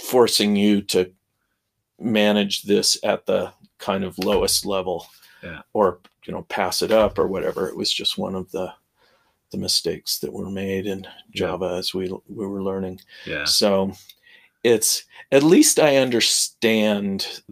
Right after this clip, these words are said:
Speaker 1: the model now, 'cause before I was trying to, I was putting in my own succeed or fail, which you can do very nicely in Kotlin.
Speaker 2: Yep.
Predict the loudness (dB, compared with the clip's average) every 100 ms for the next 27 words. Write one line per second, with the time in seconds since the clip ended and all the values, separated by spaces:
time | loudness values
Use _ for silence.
0 | -8 -2 -2 -2 -4 -8 -10 -2 0 0
1 | -2 -4 -10 -12 -6 -2 -2 -2 -4 -4
2 | -4 -4 0 4 6 6 4 0 -2 0
3 | 0 0 -2 -4 _ -20 -20 -20 -20 _
4 | _ 2 4 6 6 4 2 4 4 4
5 | 4 4 2 0 2 4 4 4 2 0
6 | -12 -16 -2 0 0 0 2 2 2 4
7 | 4 2 2 4 6 4 4 2 2 0
8 | -6 -2 0 2 2 2 4 4 4 2
9 | 2 0 -4 -4 -6 -8 -6 -6 -8 -12
10 | -14 -4 -4